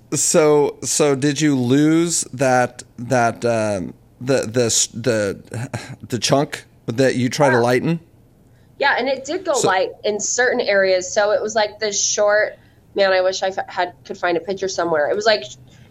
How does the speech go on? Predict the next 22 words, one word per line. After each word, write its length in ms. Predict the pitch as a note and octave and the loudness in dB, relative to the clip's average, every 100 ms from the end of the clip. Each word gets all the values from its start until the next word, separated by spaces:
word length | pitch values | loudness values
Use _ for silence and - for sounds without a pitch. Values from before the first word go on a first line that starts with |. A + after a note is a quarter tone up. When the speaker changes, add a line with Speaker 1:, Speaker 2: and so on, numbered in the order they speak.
| - | -6
Speaker 2:
you 80 | A3+ | 2
know, 220 | G3+ F#3+ | 4 4
an 180 | F#3+ G3+ | 2 0
inch 420 | - A3+ A#3+ - | 2 0 0 -4
long 680 | G3+ F#3+ F3+ F3+ F#3 G3+ G#3+ - _ _ | -2 0 2 2 0 -2 -4 -16 _ _
of 500 | F#3+ F3+ F3 F3 F3 - | 2 4 4 2 -4 -8
these 480 | F#3+ F#3 F3 - - - | -6 -6 -6 -8 -8 -20
chunks 800 | - - A3+ G3 G3+ G3 - - _ _ - _ F3 | -6 0 2 2 -2 -6 -10 -12 _ _ -20 _ -4
that 580 | F#3 F3 F3 F3 - - - | 0 0 0 0 -4 -10 -8
I, 120 | - A#3+ | -2 -2
it 60 | |
was 160 | B3+ B3 | -2 -2
the 120 | C#4 | -2
worst 440 | A3+ G3+ G3 G3 - | 0 0 0 -4 -2
hair 260 | G3 F3 | 0 2
I've 160 | D#3+ F3 | 0 2
ever 200 | E3+ E3 | 0 0
seen, 460 | E3 E3 D#3 E3 - | -2 -2 -2 -6 -10
still 340 | - - F3+ | -8 0 0
to 140 | E3 F3 | 0 -4
this 180 | D#3+ - | -4 -2
day. 340 | E3 G#2 E2 | 0 0 -4